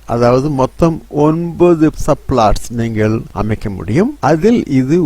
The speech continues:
ஒன்று, முதலாவது. அதுபோல இது இரண்டாவது, இது மூன்றாவது, இது நான்காவது, ஐந்தாவது, ஆறாவது, ஏழாவது. இவையெல்லாம் ஏற்கனவே நாம் பார்த்தது. ஆனால்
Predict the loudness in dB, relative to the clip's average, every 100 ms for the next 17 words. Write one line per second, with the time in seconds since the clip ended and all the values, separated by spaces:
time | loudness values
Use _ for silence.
0 | 2 2 0 -4 -4 0 2 4 2 -2
1 | -2 -2 0 2 4 4 4 2 0 0
2 | 2 2 0 -2 0 2 2 2 0 -2
3 | -8 -10 -8 -6 -4 -4 -2 -2 0 0
4 | -2 -4 -10 -14 -10 -6 -2 0 -2 0
5 | 2 2 0 -4 -4 -4 -4 -2 -2 -2
6 | -4 -10 -10 -6 -4 -2 -4 -6 -8 -12
7 | -8 -4 -2 -2 -4 -10 -8 0 2 4
8 | 4 4 4 2 0 2 2 0 -2 0
9 | 2 0 0 -2 0 0 0 -2 0 0
10 | 0 0 2 0